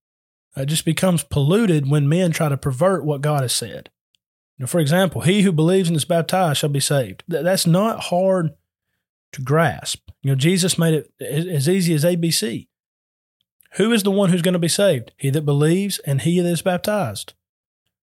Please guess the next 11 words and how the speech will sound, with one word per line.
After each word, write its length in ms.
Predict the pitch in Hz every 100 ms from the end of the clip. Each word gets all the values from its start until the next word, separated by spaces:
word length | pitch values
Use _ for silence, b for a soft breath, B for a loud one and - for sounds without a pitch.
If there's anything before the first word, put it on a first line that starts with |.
| _ _ _ _ _ _ -
I 80 |
mean, 240 | 156 170 170
it's, 260 | 170 160 -
it's, 280 | 151 - -
it's 160 | 156 -
so 240 | 196 208
simple 420 | 196 220 202 151
and 80 | 139
it's 120 | 127
so 180 | - 147
clear. 400 | 139 170 147 -